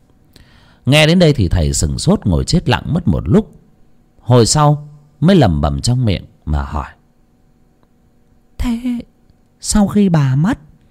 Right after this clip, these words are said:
ở trong nhà có hiện tượng lạ không? Này, ví dụ như là có người hễ cứ chập tối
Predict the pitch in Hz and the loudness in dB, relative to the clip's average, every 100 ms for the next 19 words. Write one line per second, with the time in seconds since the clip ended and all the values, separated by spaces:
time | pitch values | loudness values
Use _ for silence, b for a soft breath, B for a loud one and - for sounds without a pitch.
0 | b b b b _ 139 104 - 208 185 | b b b b _ -2 0 -2 0 2
1 | 143 233 247 247 104 - 139 139 156 151 | 0 -2 -2 -2 -2 -2 -2 -2 -2 -2
2 | 151 - - 226 220 196 - _ _ _ | -6 -8 -4 0 0 -2 -8 _ _ _
3 | - - 147 147 143 107 b b b b | -20 -4 -2 0 -2 -4 b b b b
4 | 180 269 269 143 196 202 139 208 247 240 | 0 2 2 2 2 2 0 0 0 2
5 | 160 135 147 - - 302 - 160 - - | 2 0 0 -2 -4 -4 -2 -4 -4 0
6 | 196 226 330 | 2 2 -4